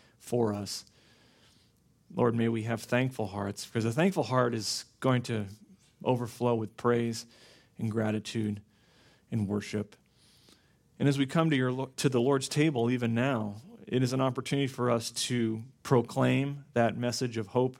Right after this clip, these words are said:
that we trust in, because apart from you, Lord, we have absolutely nothing. We stand no hope before a righteous God. Our words, if we were to answer for every word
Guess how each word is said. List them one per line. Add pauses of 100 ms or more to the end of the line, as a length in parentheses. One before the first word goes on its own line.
that
we
trust
in, (140)
because (100)
apart
from (800)
you,
Lord,
we
have
absolutely
nothing. (800)
We
stand (120)
no (220)
hope (460)
before
a
righteous
God. (840)
Our
words, (720)
if
we
were
to
answer
for
every
word